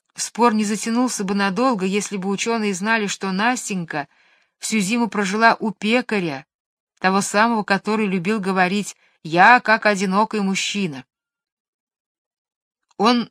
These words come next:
не очень удивился, когда Настенька сунула ему за пазуху ласточку. «Позвольте представиться.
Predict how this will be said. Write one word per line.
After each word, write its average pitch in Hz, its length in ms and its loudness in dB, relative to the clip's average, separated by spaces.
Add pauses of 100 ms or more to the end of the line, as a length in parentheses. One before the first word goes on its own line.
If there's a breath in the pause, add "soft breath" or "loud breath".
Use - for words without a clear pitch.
не 240 160 0
очень 180 360 0
удивился, 180 480 -4
когда 147 240 -4
Настенька 208 520 -4
сунула 220 440 -2
ему 160 200 -2
за 160 160 -2
пазуху 214 440 -2
ласточку. 185 680 -2 (1600)
«Позвольте 269 760 0 (320)
представиться. 190 880 -2